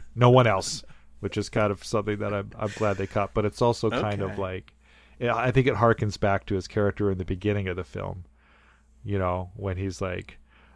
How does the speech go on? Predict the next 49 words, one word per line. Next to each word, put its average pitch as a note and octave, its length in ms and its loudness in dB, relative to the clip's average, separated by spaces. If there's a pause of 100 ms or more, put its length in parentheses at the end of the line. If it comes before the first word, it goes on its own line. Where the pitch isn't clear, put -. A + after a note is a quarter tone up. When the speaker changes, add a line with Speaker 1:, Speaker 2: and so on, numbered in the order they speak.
Speaker 1:
"Oh, B2 180 10
yeah, A2+ 200 8
well, G#2 140 4
you B2+ 200 12
used C#3 340 8
to A#2 60 2
kiss - 360 2
Flynn," G#2 440 2
you A2 120 -6
know, G#2+ 160 0
like, G2 160 -2
he's, - 420 -8 (400)
he's C3 180 0
got A#2 220 6
insider B2+ 460 10
Speaker 2:
Yeah. A2 60 6
Speaker 1:
knowledge A#2 380 6
of G2+ 120 2
you. B2+ 520 10
Like, G2+ 180 -2
he's G#2 200 -4
this, - 180 -8 (140)
this F#2 160 -10
petulant, F2+ 560 -6
sort F2+ 180 -8
of F2 80 -6
jealous F2+ 400 -4
guy F2+ 340 -2
in F2 120 -6
the F2+ 80 -6
beginning F#2 380 -6
of F#2+ 80 -8
the F#2+ 60 -10
film. F#2 340 -8
So F#2 280 -6 (260)
I F#2+ 60 -10
guess F#2 200 -6
that's F#2+ 160 -6
kind G2+ 220 0
of F#2 80 -4
just G2+ 200 -4
an G2+ 60 0
aspect A2+ 440 4
of G2+ 120 0
Alan G2 360 2
that F#2+ 140 -6
they F#2+ 140 -6
sprinkled G2+ 580 -4
in. G2 260 0